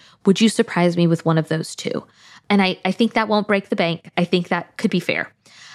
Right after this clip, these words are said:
Um, if you have liked any of the books he's recommended or bought for you in the past,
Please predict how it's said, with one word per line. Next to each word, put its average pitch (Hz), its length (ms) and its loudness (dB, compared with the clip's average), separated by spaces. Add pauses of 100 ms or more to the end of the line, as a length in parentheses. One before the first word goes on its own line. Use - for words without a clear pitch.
(160)
Um, 196 200 0 (180)
if 311 260 -2
you 381 140 6
have - 680 -2 (100)
liked 180 460 -2 (360)
any 247 340 2
of 190 140 -2
the 170 80 0
books - 320 -4
he's - 260 -2
recommended 165 500 -2
or 165 120 0
bought 151 240 -2
for 175 100 -4
you 160 140 -2
in 156 80 0
the 151 80 -4
past, 170 460 -4